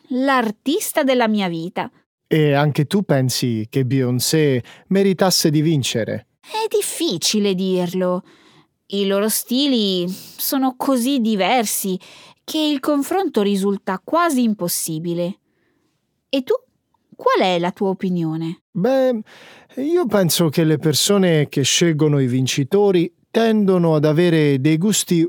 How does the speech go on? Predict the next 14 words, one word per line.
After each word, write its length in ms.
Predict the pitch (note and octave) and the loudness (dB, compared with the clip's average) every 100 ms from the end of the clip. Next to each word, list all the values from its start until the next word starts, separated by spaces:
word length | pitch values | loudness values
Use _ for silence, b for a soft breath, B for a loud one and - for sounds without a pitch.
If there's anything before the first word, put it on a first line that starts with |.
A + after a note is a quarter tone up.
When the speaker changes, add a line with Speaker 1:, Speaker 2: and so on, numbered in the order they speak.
| - | -2
Speaker 2:
un 260 | A#3 G#3 - | 0 0 0
po' 280 | - F3 D3 | 0 2 2
conservatori. 1120 | D#3 C#3+ - C3+ A2 A2 G#2+ F#2+ F#2+ G2 G2 - B B B B | 0 0 0 0 0 -4 -2 -4 -2 -4 -6 -8 B B B B
A 100 | - | -2
me 180 | B3 C#4+ | 0 0
piace 500 | F3 F3+ F3+ - C#3 | 2 2 2 0 0
Adele, 520 | A2+ G#2 G#2+ G2 G2+ G2+ B B B | 0 0 -2 -2 -4 -8 B B B
ma 220 | C4 C#4+ - _ - | -2 -2 -4 _ -8
il 180 | C4+ A#3 | -4 -2
suo 220 | - C4+ | 0 0
stile 420 | G#3+ - A#3+ G3+ E3 | 0 2 2 4 2
musicale 600 | E3+ E3 F#3 B3 A#3 F#3 | 2 2 0 2 2 4
è 400 | E3 D#3+ D#3+ C#3+ B B _ | 4 4 2 0 B B _
convenzionale. 1120 | - B3 G#3+ G#3 - F#3+ F3 D#3+ G2 E2+ | 0 2 2 2 2 2 2 0 -2 -8